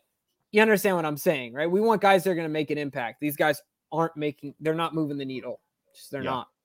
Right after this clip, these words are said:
Speaker 2: Yeah, yeah. And, and, you know, also we saw kind of the, the return of, look, we, we talked about it in a,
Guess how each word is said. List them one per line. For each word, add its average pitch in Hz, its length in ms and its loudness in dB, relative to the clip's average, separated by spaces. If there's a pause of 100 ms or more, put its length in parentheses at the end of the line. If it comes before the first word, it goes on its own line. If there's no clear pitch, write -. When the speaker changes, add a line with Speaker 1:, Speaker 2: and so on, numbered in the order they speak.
(720)
Speaker 2:
Yeah, 123 320 0
yeah. 147 260 2
And, 123 140 -2
and, 127 340 -2
you 139 200 -6
know, 151 100 6
also 151 280 2
we 135 140 -2
saw 131 380 4 (500)
kind 147 160 4
of 135 80 0
the, 120 240 0
the 117 80 -4
return 135 600 0
of, 113 240 2 (400)
look, 123 200 0
we, 131 200 -4
we 139 100 -2
talked 175 300 4
about 151 280 4
it 139 200 6
in 135 80 2
a, 120 180 0